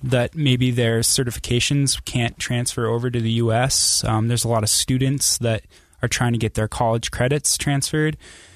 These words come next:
And so there's just, like, a mountain of,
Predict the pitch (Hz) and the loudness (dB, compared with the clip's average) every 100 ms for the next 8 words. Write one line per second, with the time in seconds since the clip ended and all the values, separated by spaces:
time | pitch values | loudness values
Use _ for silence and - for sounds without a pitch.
0 | - 139 - 165 156 151 - 185 - 147 | -2 0 4 4 4 2 2 2 2 2
1 | 135 113 117 123 127 117 120 107 110 110 | 2 2 4 4 2 2 0 -2 -2 0
2 | 104 107 113 | 2 0 -4